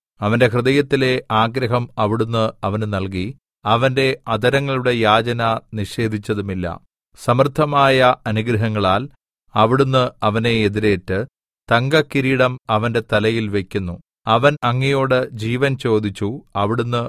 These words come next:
അവന് കൊടുത്തു. എന്നേക്കുമുള്ള ദീർഘായുസ്സ് തന്നെ. അങ്ങയുടെ സഹായത്താൽ അവന്റെ മഹത്വം വർദ്ധിച്ചു. ബഹുമാനവും തേജസ്സും അവിടുന്ന് അവനെ അണിയിച്ചു. അവിടുന്ന് അവനെ എന്നേക്കും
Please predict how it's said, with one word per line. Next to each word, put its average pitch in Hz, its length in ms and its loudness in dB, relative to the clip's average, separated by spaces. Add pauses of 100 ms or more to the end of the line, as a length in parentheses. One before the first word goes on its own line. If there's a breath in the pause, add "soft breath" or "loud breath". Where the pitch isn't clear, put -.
(140)
അവന് 104 280 0
കൊടുത്തു. 98 420 -8 (420)
എന്നേക്കുമുള്ള 131 1120 2
ദീർഘായുസ്സ് 110 680 0
തന്നെ. 95 380 -4 (460)
അങ്ങയുടെ 131 460 2
സഹായത്താൽ 123 880 2 (100)
അവന്റെ 113 300 -2
മഹത്വം 110 680 -2
വർദ്ധിച്ചു. 104 500 -4 (400)
ബഹുമാനവും 139 920 2
തേജസ്സും 120 680 2
അവിടുന്ന് 113 640 -2
അവനെ 104 340 0
അണിയിച്ചു. 98 540 -4 (600)
അവിടുന്ന് 143 540 2 (140)
അവനെ 127 420 0 (140)
എന്നേക്കും 127 680 -2